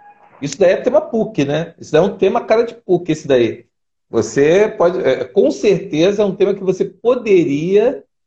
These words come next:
ver aí. A Luana Alegria tá dizendo aqui que pode providenciar isso.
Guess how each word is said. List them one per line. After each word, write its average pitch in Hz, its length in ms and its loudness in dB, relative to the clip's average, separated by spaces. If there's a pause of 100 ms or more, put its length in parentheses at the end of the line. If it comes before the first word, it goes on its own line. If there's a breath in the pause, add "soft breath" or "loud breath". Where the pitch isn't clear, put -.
(520)
ver 135 200 0
aí. 147 180 2
A 123 60 4
Luana 180 680 2
Alegria 175 720 0 (160)
tá 175 100 -8
dizendo 170 340 -8
aqui 180 200 -8
que 190 240 -10
pode 214 300 -2
providenciar 208 800 0
isso. - 340 -2